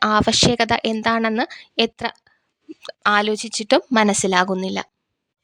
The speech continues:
ഗൂഢാലോചന നടത്തുന്നവരോടൊത്ത് ഒരു കാര്യം മാത്രം, കളിക്കുന്നത് യോഗിയോടാണ്. എല്ലാവർക്കും എൻ്റെ വീഡിയോസ് ഇഷ്ടപ്പെടുന്നെന്ന് വിചാരിക്കുന്നു. ലൈക്ക് ചെയ്യുക,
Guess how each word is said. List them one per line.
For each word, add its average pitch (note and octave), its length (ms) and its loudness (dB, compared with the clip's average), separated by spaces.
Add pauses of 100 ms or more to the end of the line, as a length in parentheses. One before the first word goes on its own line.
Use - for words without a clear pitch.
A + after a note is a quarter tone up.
ഗൂഢാലോചന A#3+ 760 6
നടത്തുന്നവരോടൊത്ത് A3+ 1160 2 (320)
ഒരു A#3 220 -6
കാര്യം G#3+ 360 -8
മാത്രം, G3+ 380 -4 (640)
കളിക്കുന്നത് A3+ 600 -2 (100)
യോഗിയോടാണ്. G3 840 0 (1000)
എല്ലാവർക്കും G#3+ 560 2
എൻ്റെ G#3+ 140 0
വീഡിയോസ് G3 440 0
ഇഷ്ടപ്പെടുന്നെന്ന് G3+ 640 0 (140)
വിചാരിക്കുന്നു. G3 680 -4 (840)
ലൈക്ക് A3+ 240 2
ചെയ്യുക, A#3 280 0